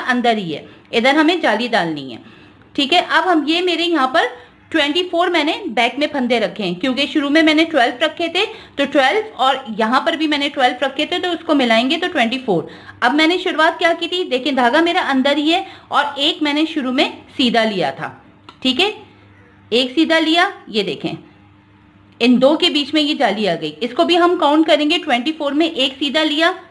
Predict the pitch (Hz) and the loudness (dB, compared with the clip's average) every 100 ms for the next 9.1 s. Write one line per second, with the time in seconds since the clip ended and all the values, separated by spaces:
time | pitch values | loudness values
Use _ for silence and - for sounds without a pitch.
0 | - 294 269 359 381 - - - - 233 | -10 -6 0 0 -2 -10 -20 -10 -2 0
1 | 233 330 294 302 262 262 277 277 302 311 | 2 2 2 2 0 0 0 0 2 2
2 | 359 370 - 254 262 302 269 320 311 302 | 2 -2 -2 0 0 -2 0 0 0 0
3 | 320 359 - - _ _ _ _ _ _ | -2 -4 -14 -20 _ _ _ _ _ _
4 | _ _ _ _ _ _ _ _ _ _ | _ _ _ _ _ _ _ _ _ _
5 | _ _ _ - 269 320 339 330 254 240 | _ _ _ -8 -4 0 0 2 2 4
6 | 269 269 277 285 - 302 311 320 - 302 | 4 4 0 0 -2 0 0 -2 2 4
7 | 311 285 294 320 302 311 311 320 302 294 | 6 4 2 0 0 0 2 4 4 4
8 | 330 330 - - 254 277 294 311 277 277 | 2 0 -12 -6 0 2 2 4 4 4